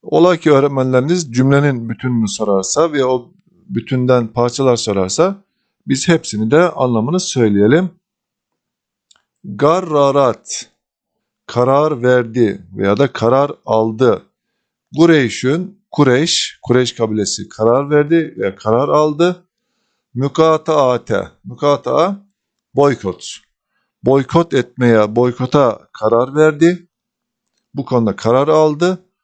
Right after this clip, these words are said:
E, Beni Haşim. Evet, e, Haşim oğullarına ve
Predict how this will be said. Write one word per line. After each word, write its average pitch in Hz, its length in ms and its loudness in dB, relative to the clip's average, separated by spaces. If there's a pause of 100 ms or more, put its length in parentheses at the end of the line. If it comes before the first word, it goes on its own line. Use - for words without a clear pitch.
(320)
E, 113 400 -2
Beni 151 640 0
Haşim. 131 600 -2 (1040)
Evet, 131 460 0 (440)
e, 117 580 4 (460)
Haşim 131 560 -2
oğullarına 107 880 0 (460)
ve 151 340 2